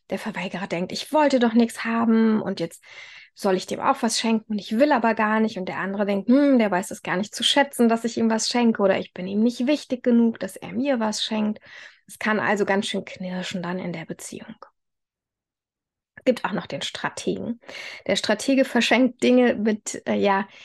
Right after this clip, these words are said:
von denen er quasi selber profitiert. Also, weiß ich nicht, wenn er findet, der Partner kann nicht gut kochen, schenkt er ihm halt einen Kochkurs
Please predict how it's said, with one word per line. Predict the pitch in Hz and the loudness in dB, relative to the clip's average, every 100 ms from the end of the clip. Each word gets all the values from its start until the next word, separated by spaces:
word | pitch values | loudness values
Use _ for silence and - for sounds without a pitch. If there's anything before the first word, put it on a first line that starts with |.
| - | -20
von | - 214 | -2 2
denen | 220 254 233 | 4 4 4
er | - 226 226 | 2 0 0
quasi | - 226 220 214 190 | -4 -2 0 0 0
selber | 208 233 202 | 2 2 0
profitiert. | - - - 180 - 214 175 180 - | -2 -10 -14 -12 -10 -6 -6 -6 -2
Also, | 220 214 214 208 - - _ _ _ | 0 2 0 -2 -12 -20 _ _ _
weiß | 185 180 - | -4 -2 0
ich | 208 208 | 0 2
nicht, | 196 202 226 | 2 2 -2
wenn | 214 214 | 0 0
er | 226 214 214 | 0 0 -2
findet, | - 226 220 226 | 0 0 2 0
der | |
Partner | 214 - 226 233 | -2 -2 -2 -2
kann | 233 226 | -2 -2
nicht | 233 - | -2 -4
gut | - | -10
kochen, | - 226 233 | -4 -2 0
schenkt | 233 233 226 | 2 0 0
er | - | -2
ihm | 208 214 | -2 -2
halt | - | -4
einen | - | -4
Kochkurs | 226 - 226 - - | -4 -2 0 0 -2